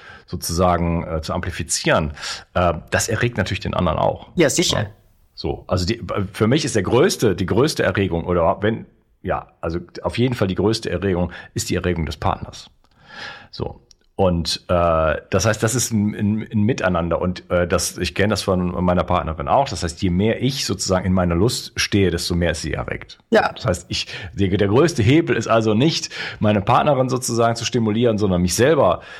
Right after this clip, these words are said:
Speaker 1: ähm, auf mich selber einzulassen und in meine eigene Erfahrung zu gehen und die auch auszudrücken.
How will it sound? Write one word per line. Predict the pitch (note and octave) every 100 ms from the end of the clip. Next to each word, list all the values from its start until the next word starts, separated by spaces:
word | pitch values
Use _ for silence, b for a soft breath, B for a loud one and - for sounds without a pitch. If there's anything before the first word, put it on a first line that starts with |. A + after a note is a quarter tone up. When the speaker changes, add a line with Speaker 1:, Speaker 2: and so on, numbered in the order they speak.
| B -
Speaker 1:
ähm, | G2+ F#2 F2 F2 F2 D#2+ B B B B
auf | G2 F#2+
mich | D3+ -
selber | C3+ C3
einzulassen | G#2 C#3 B2+ F2+ - E2 - _ _
und | G2+ G#2
in | A2
meine | G#2 B2+ C#3
eigene | A2 A#2+ A#2
Erfahrung | G2+ A#2+ C3 B2
zu | G#2
gehen | A2
und | G#2 A2
die | -
auch |
auszudrücken. | - D#3+ - F#2 D2 - -